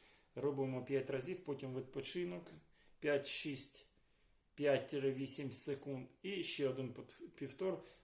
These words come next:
повтор. Робимо три повтори по, по, по п'ять разів. Поїхали. Раз, два, три,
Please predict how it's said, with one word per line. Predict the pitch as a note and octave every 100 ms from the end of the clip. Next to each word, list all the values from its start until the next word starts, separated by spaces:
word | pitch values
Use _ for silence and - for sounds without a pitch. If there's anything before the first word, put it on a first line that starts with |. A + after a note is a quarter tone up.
| _
повтор. | C#3 - F#3+ E3
Робимо | D3 D3 C3+ C3+ C3+
три | C3+ D3
повтори | D3 C#3 - F3+ D3
по, | C#3
по, | A#2 - - C#3
по | C3 C#3+ C3+
п'ять | C#3 C3+
разів. | C3+ A2 A2
Поїхали. | - C3 - - - _ - - - - - - - -
Раз, | C#3 C#3 - - - - - - - _ _ -
два, | B2 A2 - - - - - _ _ -
три, | C3